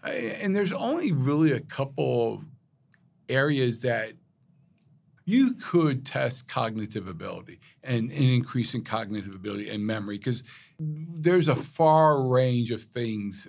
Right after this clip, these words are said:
of whether that's really dementia or not, or is it just simple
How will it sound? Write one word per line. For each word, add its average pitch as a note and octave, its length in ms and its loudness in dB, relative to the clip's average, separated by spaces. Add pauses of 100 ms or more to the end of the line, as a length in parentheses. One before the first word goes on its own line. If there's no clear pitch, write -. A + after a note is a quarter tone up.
of G#2 380 -6 (300)
whether A#2 520 -2
that's G#2 340 -8
really A2 320 -6
dementia E3 680 0
or E3 260 0
not, D3 500 2
or G#2+ 520 -6 (120)
is A#2 160 -6
it B2 80 -4
just A#2 220 -12
simple A#2+ 440 -4